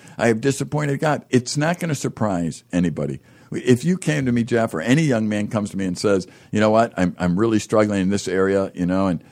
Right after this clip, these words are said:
I, whatever it might be, I wouldn't be surprised.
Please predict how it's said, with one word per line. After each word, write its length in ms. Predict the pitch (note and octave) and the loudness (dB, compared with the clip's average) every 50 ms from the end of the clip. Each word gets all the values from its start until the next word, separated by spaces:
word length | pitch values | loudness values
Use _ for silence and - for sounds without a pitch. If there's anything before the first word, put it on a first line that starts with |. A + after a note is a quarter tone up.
| - - E2+ | -10 -2 -2
I, 180 | F#2 G2 - - _ _ | -2 -2 -2 -6 _ _
whatever 380 | F2 F#2 F#2 F2+ G2+ A2 B2+ A#2+ | 2 4 4 6 6 6 4 2
it 40 | G2 | 2
might 200 | G2+ G#2 G2 - | 0 -2 -2 -2
be, 240 | - D#2+ D#2+ D#2 - _ _ _ _ _ _ _ _ _ _ _ _ _ - - | -2 -2 -2 -2 -4 _ _ _ _ _ _ _ _ _ _ _ _ _ -10 -2
I 80 | - E3 | 0 2
wouldn't 240 | A3 C#4 G4 C4+ A3+ | 2 4 4 4 2
be 100 | B3 G#3 | 2 2
surprised. 640 | - A#3 G3+ A3+ B3 C4 C#4+ C#4 A3+ - - - | 0 0 0 0 2 2 2 0 -2 -4 -8 -14